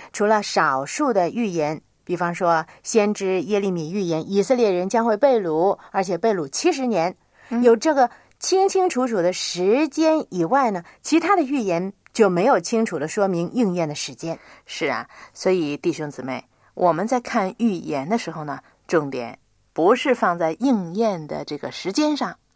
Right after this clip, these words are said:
Speaker 2: 因为预言一定会应验。
Speaker 1: 嗯。
Speaker 2: 而另一方面呢，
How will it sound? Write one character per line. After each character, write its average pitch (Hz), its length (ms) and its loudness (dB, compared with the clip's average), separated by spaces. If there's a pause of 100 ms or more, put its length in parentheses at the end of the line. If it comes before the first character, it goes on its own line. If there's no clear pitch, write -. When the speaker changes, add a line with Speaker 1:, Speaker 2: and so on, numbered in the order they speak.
(460)
Speaker 2:
因 208 160 -2
为 185 300 2 (180)
预 254 180 0
言 143 380 0 (120)
一 143 140 -6
定 165 140 -4
会 156 140 -4
应 139 160 -10
验。 143 260 -8
Speaker 1:
嗯。 214 220 2 (460)
Speaker 2:
而 208 100 2
另 339 180 2
一 240 80 2
方 220 180 2
面 214 180 -2
呢， 160 160 -2